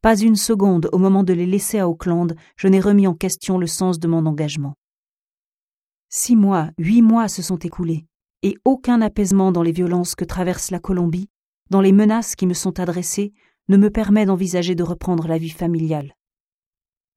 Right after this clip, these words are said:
Vont-ils définitivement grandir loin de moi ?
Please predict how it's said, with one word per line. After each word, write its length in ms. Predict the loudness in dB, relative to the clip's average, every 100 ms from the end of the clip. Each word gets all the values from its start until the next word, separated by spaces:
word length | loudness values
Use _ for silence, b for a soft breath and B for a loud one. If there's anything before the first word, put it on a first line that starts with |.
| _ _ _
Vont-ils 360 | -2 -2 -2 -2
définitivement 840 | -2 0 0 0 0 0 2 2
grandir 480 | 0 0 0 -2 0
loin 260 | 0 2
de 80 | 2
moi ? 260 | 0 -2